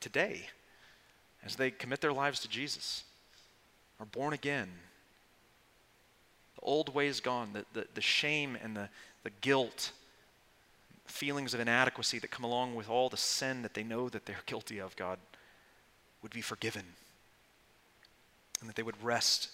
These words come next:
in the freedom that we have in Christ. And the family of God that you've, you've put together here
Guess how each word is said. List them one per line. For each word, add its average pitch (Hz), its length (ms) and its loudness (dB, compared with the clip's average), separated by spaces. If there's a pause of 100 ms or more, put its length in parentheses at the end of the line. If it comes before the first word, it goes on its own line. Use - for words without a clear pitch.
in 110 60 -16
the 98 80 -12
freedom 110 760 -2 (560)
that - 120 -14
we 113 100 -8
have 107 500 -2
in 107 180 -8
Christ. - 640 -6 (1500)
And 113 80 -6
the 107 60 -6
family 143 400 2
of 104 100 0
God 98 300 -2
that 110 120 -10
you've, 117 240 -12 (680)
you've - 180 -16 (220)
put - 160 -6
together 139 320 0
here 113 380 -2